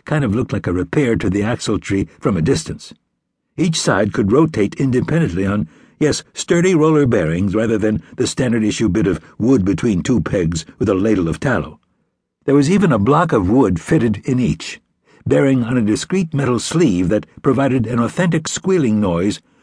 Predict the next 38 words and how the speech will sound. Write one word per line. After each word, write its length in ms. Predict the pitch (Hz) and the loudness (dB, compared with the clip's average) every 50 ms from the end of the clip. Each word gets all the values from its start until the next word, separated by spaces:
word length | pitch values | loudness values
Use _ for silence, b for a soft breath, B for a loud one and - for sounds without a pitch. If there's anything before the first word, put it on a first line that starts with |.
| b b - | b b -2
to 100 | - 98 | -2 0
hide 220 | 117 156 180 160 | 2 2 2 2
the 80 | 156 - | 0 0
fact 240 | - 92 92 85 | 0 -2 -2 -2
that 80 | - 101 | -2 -2
the 140 | 104 110 - | -2 -2 -2
axles 380 | 120 131 - - - 131 117 | -2 -4 -2 -2 -2 -2 0
had 180 | 127 135 123 - | 0 -2 -4 -2
proper 240 | - 120 113 123 143 | -4 -4 -2 0 0
bearings. 520 | 139 170 175 160 85 78 76 - - - _ _ _ _ _ _ _ _ _ _ _ _ _ _ _ _ _ _ _ | 2 2 2 0 0 -2 -6 -10 -14 -20 _ _ _ _ _ _ _ _ _ _ _ _ _ _ _ _ _ _ _
Darrell 240 | - 160 160 151 139 | 0 0 2 2 2
had 120 | 113 113 107 | 2 2 0
just 200 | 143 131 - - | 0 -2 -2 -4
assumed 360 | 101 - - 190 180 147 110 | -6 -2 0 0 0 2 0
that 160 | 113 - b b b b | -2 -2 b b b b
one 160 | - 160 147 | 0 2 2
of 100 | 131 104 | 2 2
Harry's 360 | 98 123 123 110 104 95 87 | 2 0 2 2 0 0 0
guys 300 | 92 110 98 92 90 80 | -2 -2 -2 -2 -2 -4
had 100 | 104 85 | -4 -8
thrown 280 | - - 120 110 107 107 | -4 -2 -2 0 0 0
some 160 | - 110 101 | 0 0 0
extra 320 | 110 123 - - - 107 | 0 -2 -4 -4 -4 -2
grease 380 | 98 95 113 160 202 180 156 - | -2 0 0 0 0 0 0 0
in 120 | 95 85 | 0 0
there 180 | 80 87 101 90 b b b b b b b | 0 0 -2 -4 b b b b b b b
to 80 | 156 | -2
make 180 | 139 135 131 107 | 0 0 0 0
sure 200 | - 156 143 135 | 0 0 0 2
the 100 | 120 120 | 2 0
thing 240 | - 135 120 113 104 | 0 0 0 2 2
wasn't 300 | 110 110 110 127 110 - | 2 2 2 0 -2 0
quite 180 | - 104 98 | 0 0 0
as 120 | 104 101 95 | 0 0 0
bad 180 | 90 92 92 | 0 0 0
as 120 | 90 87 92 | 0 -2 -2
it 80 | 107 | -2
looked. 340 | 135 160 156 160 - - - | -2 -2 -4 -4 -8 -14 -18